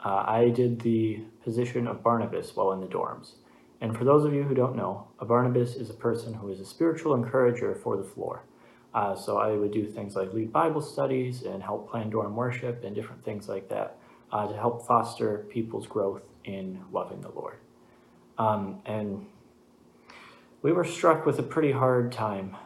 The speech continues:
uh, this past semester, and I had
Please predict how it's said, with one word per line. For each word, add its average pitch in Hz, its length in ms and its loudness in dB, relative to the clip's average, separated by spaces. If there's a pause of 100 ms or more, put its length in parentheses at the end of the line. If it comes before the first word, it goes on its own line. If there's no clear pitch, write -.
uh, 101 180 -2
this 101 200 -6
past - 560 -4 (280)
semester, - 640 -10 (500)
and 117 120 -4
I 117 140 2
had 117 500 2